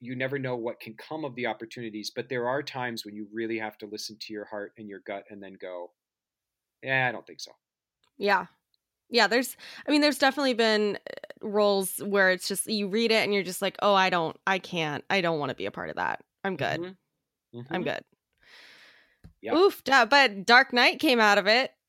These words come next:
Speaker 2: kind of,
Speaker 1: Woo!
Speaker 2: sort of.
Speaker 1: I mean,
Speaker 2: <laughs> Out of that
Speaker 1: that's what it was
Speaker 2: timeline, at
Speaker 1: meant to
Speaker 2: least.
Speaker 1: be, yeah.
Speaker 2: <laughs>
Speaker 1: And
Speaker 2: Yeah.
Speaker 1: uh, how much a more amazing of an opportunity and how much more of amazing of an experience that was than, um, whatever it was that I was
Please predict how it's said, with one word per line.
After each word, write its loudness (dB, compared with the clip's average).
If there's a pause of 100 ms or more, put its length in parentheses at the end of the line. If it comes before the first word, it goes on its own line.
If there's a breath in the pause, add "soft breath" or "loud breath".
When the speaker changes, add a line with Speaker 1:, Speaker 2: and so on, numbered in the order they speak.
Speaker 2:
kind 2
of, 4
Speaker 1:
Woo! 12
Speaker 2:
sort 12
of. 4 (260)
Speaker 1:
I 6
mean, 4
Speaker 2:
<laughs> 4
Out 6
of 4
that 10
Speaker 1:
that's -6
what 6
it 6
was 8
Speaker 2:
timeline, 4
at 4 (120)
Speaker 1:
meant 8
to 10 (160)
Speaker 2:
least. -4
Speaker 1:
be, 4 (140)
yeah. 2 (120)
Speaker 2:
<laughs> -4
Speaker 1:
And -8
Speaker 2:
Yeah. 4
Speaker 1:
uh, -6 (240)
how -2
much -6 (460)
a -10
more -6
amazing -8
of -12
an -10
opportunity -12
and -8
how -12
much -18
more -12
of -14
amazing -12
of -18
an -18
experience -12
that -12
was -16
than, -16
um, -20 (840)
whatever -12
it -14
was -10
that -14
I -12
was -10